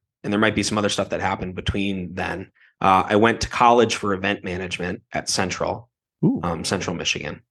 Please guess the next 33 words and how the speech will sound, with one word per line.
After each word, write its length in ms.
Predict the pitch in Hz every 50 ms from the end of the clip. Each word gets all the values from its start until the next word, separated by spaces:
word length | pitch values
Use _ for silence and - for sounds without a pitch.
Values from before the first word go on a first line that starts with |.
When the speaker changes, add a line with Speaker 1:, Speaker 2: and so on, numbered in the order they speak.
| _ _ -
Speaker 2:
But 140 | - 98 -
that 100 | - 107
was 120 | - -
Speaker 1:
So 80 | - 85 -
I, 60 | 95 101
Speaker 2:
helpful. 280 | - - - - _ _ _ _ _ _ -
Speaker 1:
yeah, 180 | 104 98 87 90
I 60 | -
got 180 | 87 107 117 131
my 120 | 143 143
degree 260 | 143 139 127 127 127 123
in 60 | 120
event 260 | 110 107 107 107 104
planning, 320 | - 110 107 104 104 101
which 140 | 101 98 -
was 100 | 95 -
super 240 | - 113 - 107 101
helpful. 300 | 101 98 - - 107 -
I 80 | - 117
originally 560 | 110 104 107 139 190 180 180 156 139 120 113
went, 300 | 104 104 104 107 110 123 - -
we 60 | 110
talked 240 | 98 - 123 117 113
about 160 | 117 104 95
T 160 | - - 98 107
V. 280 | 127 135 120 110 - - - - _ -
I 100 | - 98
originally 420 | 104 101 123 160 165 143 135 107
went 160 | 98 101 98 -
to 80 | 95
school 180 | - - 101 92
for 140 | - - 87
broadcasting. 800 | 90 95 101 110 113 - - - - - - - 58 73 -